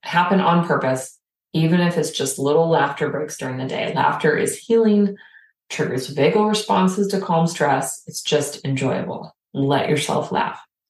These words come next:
but make it important. But if there's stuff clogging up this section, again, the not urgent, not important section, don't spend your time on it. Delegate it if you need to,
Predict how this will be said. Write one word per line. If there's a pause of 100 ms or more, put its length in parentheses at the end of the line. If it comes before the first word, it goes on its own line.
(420)
but
make
it
important. (1120)
But
if
there's
stuff
clogging
up
this
section,
again,
the
not
urgent,
not
important (100)
section, (600)
don't
spend
your
time
on
it. (1200)
Delegate
it
if
you
need
to,